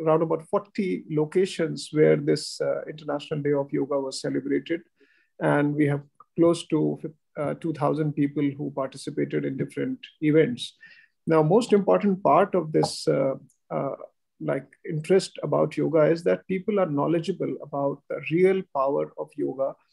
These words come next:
and real essence of yoga, which is beyond just the physical exercises.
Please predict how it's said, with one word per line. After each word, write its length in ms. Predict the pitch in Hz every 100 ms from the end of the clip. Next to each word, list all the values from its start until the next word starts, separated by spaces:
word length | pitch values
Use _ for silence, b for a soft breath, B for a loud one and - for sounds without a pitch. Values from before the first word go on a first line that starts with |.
| B -
and 200 | 156 156
real 380 | 160 190 185 175 -
essence 460 | 156 226 220 -
of 100 | - -
yoga, 300 | 135 123 - _ B B B B
which 300 | 156 190 190
is 200 | 185 175
beyond 560 | 147 147 160 170 180 160
just 240 | 160 156
the 80 | 156
physical 420 | 151 147 147 147
exercises. 880 | 147 - 156 151 156 170 147 135 -